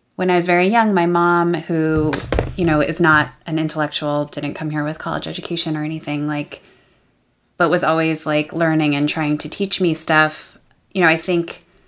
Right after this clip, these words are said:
for her, she saw Asian Americanness as a kind of, like, George Washington type thing that was relevant to us.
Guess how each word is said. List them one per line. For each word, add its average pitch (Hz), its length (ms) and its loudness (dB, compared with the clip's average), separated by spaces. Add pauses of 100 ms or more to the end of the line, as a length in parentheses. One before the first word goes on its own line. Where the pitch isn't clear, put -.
(180)
for 190 260 2
her, 180 320 0
she 196 240 0
saw 196 200 2
Asian 202 300 0
Americanness 214 560 -2
as 214 120 -4
a 214 60 -4
kind 202 240 -2
of, - 100 0
like, 196 300 2 (1160)
George 170 680 0
Washington 170 680 2
type 160 280 0
thing 160 180 0
that 151 260 0
was 160 220 0
relevant 151 440 0
to - 140 -6
us. 190 460 -6